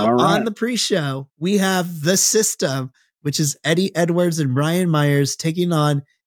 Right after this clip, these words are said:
Speaker 2: the Intergalactic Jet Setters, which is Kushida and Kevin Knight.
Speaker 1: Cool.
Speaker 2: I'm already running into a problem already.
Speaker 1: I th-, that T N A, you know, I mean, even though I would personally, I would pick Kushida and Kevin Knight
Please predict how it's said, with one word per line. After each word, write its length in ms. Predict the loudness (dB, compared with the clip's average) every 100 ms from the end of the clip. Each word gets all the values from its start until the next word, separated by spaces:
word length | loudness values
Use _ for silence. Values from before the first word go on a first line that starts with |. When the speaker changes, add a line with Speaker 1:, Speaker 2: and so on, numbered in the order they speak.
| _
Speaker 2:
the 160 | -10 -4
Intergalactic 920 | -2 0 0 2 2 2 0 -2 -2
Jet 360 | -2 -2 -2 -6
Setters, 500 | -4 0 0 0 -2
which 220 | -4 -2
is 160 | -4 -6
Kushida 720 | -4 -2 0 0 2 2 0 -2
and 140 | -6
Kevin 460 | -2 -2 0 0 2
Knight. 300 | 2 0 -4
Speaker 1:
Cool. 300 | -6 -4 -4
Speaker 2:
I'm 120 | 0 2
already 320 | 2 2 2
running 320 | 2 0 0
into 240 | 0 0
a 40 | 0
problem 420 | 0 -2 -2 -4
already. 320 | -2 2 2 2
Speaker 1:
I 60 | -2
th-, 180 | -2 -8 _
that 400 | -2 2 2 0 -8 _
T 320 | -10 -2 2 2
N 140 | 2
A, 720 | 0 0 2 0 0 0 -4 -6
you 100 | -8
know, 320 | -4 -4 -6
I 180 | -6 -2
mean, 160 | -2 -2
even 200 | -2 0 2
though 100 | 2
I 200 | 2 2
would 240 | -2 -6 _ _ _ -6
personally, 800 | 0 0 0 0 0 2 2 0
I 160 | 0 -2
would 180 | -4
pick 240 | -6 -10 -8
Kushida 600 | -8 -6 -2 0 0 -2
and 80 | -4
Kevin 320 | -6 -6 -2
Knight 340 | -2 -2 -6